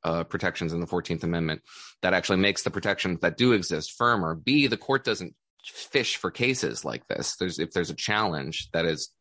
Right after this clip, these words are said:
that is, is valid enough that it takes it up to, say, Griswold or Loving, then it would take up Griswold and Loving individually, not,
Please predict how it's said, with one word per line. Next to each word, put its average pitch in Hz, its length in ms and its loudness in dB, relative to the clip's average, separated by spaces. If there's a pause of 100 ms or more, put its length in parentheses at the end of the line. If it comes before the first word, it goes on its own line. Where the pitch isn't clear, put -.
(160)
that 85 120 2
is, 80 160 -2 (640)
is 87 320 0 (520)
valid 113 300 6
enough 95 220 0
that 87 120 0
it 78 100 -4
takes 95 260 -2
it 82 80 0
up 95 140 0
to, 87 100 -10
say, 85 160 -2
Griswold 82 480 -2
or 80 80 -2
Loving, 85 380 -2 (460)
then 117 180 2
it 107 80 0
would 101 120 0
take 110 180 2
up 98 140 0
Griswold 90 340 0
and 87 100 -4
Loving 92 260 2
individually, 85 640 -4
not, 101 260 0